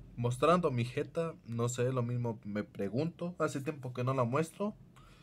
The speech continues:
En fin, mi caso viene siendo Skyblock. Y pues, bueno,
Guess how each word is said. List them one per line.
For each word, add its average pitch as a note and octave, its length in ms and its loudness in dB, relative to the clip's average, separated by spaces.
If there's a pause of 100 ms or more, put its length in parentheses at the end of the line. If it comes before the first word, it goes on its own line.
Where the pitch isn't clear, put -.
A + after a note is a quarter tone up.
(580)
En E3 160 4
fin, B2+ 260 0 (800)
mi C3+ 240 -2
caso E3 360 6
viene D#3+ 220 2
siendo C#3+ 300 0
Skyblock. E3+ 680 2 (1400)
Y A3 440 4
pues, - 1080 0
bueno, C#3+ 380 6